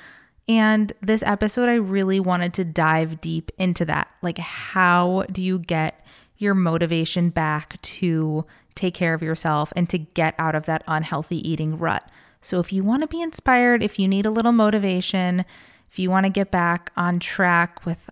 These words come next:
a healthy lifestyle and feeling good,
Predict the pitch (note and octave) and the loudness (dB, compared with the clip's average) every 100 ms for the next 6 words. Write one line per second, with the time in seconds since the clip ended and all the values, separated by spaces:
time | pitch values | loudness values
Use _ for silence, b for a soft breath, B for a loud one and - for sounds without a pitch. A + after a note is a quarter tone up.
0 | - F3 G3 G#3+ G#3 F#3+ F3+ - G3 F#3 | -8 -2 0 2 2 0 0 -2 0 4
1 | F3+ F3+ F3+ F3 - G3 F#3+ F#3 F#3+ F#3 | 4 4 2 -2 -2 -2 0 2 2 2
2 | F3 E3+ E3+ E3+ | 2 2 0 -2